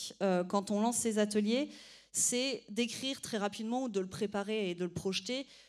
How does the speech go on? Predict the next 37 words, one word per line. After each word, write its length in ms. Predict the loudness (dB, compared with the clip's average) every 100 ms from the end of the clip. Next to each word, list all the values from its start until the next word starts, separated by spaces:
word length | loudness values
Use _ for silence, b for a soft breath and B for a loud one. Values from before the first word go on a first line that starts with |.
| B
une 140 | -2
petite 280 | 0 -2 -2
consigne 400 | -4 -2 -2 0
de 80 | 0
révision, 560 | 0 -2 -2 -2 -4 -6 -4
le 120 | -4
temps 160 | -2 -4
que 60 |
tout 100 | -4
le 60 | -4
monde 80 | -4
s'installe, 460 | -4 -6 -4 -4
parce 140 | -4 -6
que 100 | -6
souvent 180 | -6
c'est 140 | -6 -4
le 40 |
groupe 200 | -4 -6
qui 120 | -4
est 60 | -6
prêt 320 | -4 -4 -4 -2
le 140 | -2
plus 180 | 0 -2
vite, 380 | -4 -4 -4 -10 B B B
mais 80 | -6
c'est 140 | -4 -2
celui 280 | -2 -4
qui 140 | -4 0
a 40 |
le 140 | 2 2
moins 300 | 2 2 2
besoin 300 | 0 0 0
de 100 | 2
nous 160 | 0
pour 200 | 0 -4
être 140 | -4 -6
prêt. 240 | -6 -8